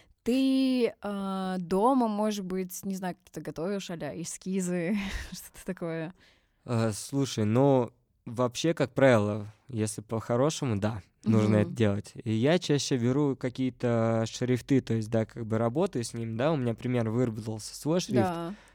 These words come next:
Speaker 2: то есть свои там четыре буквы.
Speaker 1: Мгм.
Speaker 2: И просто я их как накидываю, какие-то еще фишки добавляю, еще что-то такое. Как правило, черно-белый или там карандашом на бумаге максимум накидать, какой-то план, что-то сделать. А цвета,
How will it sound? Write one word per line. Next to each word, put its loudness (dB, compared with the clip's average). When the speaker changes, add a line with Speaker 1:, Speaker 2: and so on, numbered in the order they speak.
Speaker 2:
то 0
есть 0
свои 0
там -8
четыре -6
буквы. -2
Speaker 1:
Мгм. -4
Speaker 2:
И 4
просто 2
я 6
их 0
как -2
накидываю, 0
какие-то -2
еще -2
фишки -4
добавляю, 0
еще -4
что-то -6
такое. -2
Как -8
правило, 4
черно-белый 2
или -2
там -2
карандашом -2
на -2
бумаге 0
максимум -2
накидать, -2
какой-то -4
план, -2
что-то -8
сделать. -2
А -2
цвета, 0